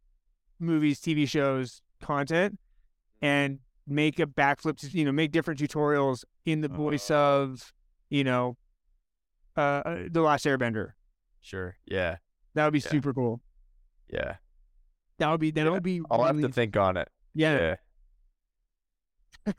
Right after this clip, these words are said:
Speaker 1: <laughs> I, I am excited to see what comes from this.
Speaker 2: I'll, I'll definitely be playing around. Yeah.
Speaker 1: <laughs>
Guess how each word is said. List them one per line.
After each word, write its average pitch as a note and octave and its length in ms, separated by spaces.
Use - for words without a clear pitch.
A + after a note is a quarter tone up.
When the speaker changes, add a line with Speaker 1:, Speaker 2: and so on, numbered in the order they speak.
Speaker 1:
<laughs> - 60
I, G3+ 320
I D3+ 180
am E3+ 120
excited C#3+ 520
to C3 80
see C#3+ 160
what C3 120
comes C3+ 220
from B2 140
this. A#2 260
Speaker 2:
I'll, G#2 160
I'll G2+ 80
definitely F#2+ 360
be E2 100
playing F2 320
around. F2 300
Yeah. G3+ 80
Speaker 1:
<laughs> G3 80